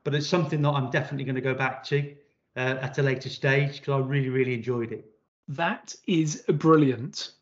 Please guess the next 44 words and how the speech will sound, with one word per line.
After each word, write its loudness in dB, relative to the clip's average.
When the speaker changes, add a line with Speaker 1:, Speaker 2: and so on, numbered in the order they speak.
Speaker 2:
And 2
you 4
know 4
what? 0
It -10
makes -8
me -6
smile -6
because -6
my -2
son -2
started -4
playing -4
the -4
drums, 0
and -2
on 2
his -2
little 0
electronic 0
drum 4
kit -6
that -2
I 0
purchased 0
him -6
for -16
Christmas, -6
obviously 0
it -8
was -8
for -16
him. -6
<clears throat> -14
I -2
might -4
sit -2
and 2
play 2
Speaker 1:
<laughs> -
Speaker 2:
every -4
now -4
and -4
again. -2